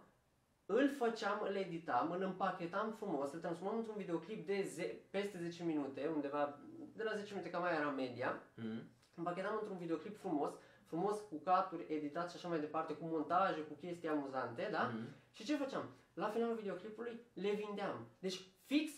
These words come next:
Speaker 1: marketing, dacă stai să te gândești, pentru că, după cum am spus, cum funcționează marketingul? Atragi clienții, da?
Speaker 2: Mhm.
Speaker 1: Îi educi și apoi le vinzi. Videoclipurile astea ce făceau? Fix asta.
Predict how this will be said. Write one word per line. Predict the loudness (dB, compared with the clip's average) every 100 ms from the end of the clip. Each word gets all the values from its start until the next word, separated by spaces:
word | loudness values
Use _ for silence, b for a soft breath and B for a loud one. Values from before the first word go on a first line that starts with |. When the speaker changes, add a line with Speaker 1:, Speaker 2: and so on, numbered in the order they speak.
| -6
Speaker 1:
marketing, | 2 2 2 0 -2
dacă | -2 -4
stai | -6
să | -6
te | -4
gândești, | 0 0 0
pentru | -4 -4
că, | 0 0 -2 -10 -12
după | -6 0
cum | 2
am | 2
spus, | -2
cum | -6 -6
funcționează | -4 -2 0 0
marketingul? | -2 -6 -10 -12 B B B B -2
Atragi | 0 2 0
clienții, | 0 0 0 0 -4 -4 -8 -4
da? | 0 0
Speaker 2:
Mhm. | -2 -8 -10 -2
Speaker 1:
Îi | 4 6
educi | 6 2 0 -6 -14
și | -10
apoi | -4 -2
le | -2
vinzi. | -2 -6 -10 -18 _ _
Videoclipurile | -6 -2 -2 -2 -2
astea | 0 -2
ce | -4
făceau? | -6 -4 -4 -6
Fix | -8
asta. | -8 -8 -10 -12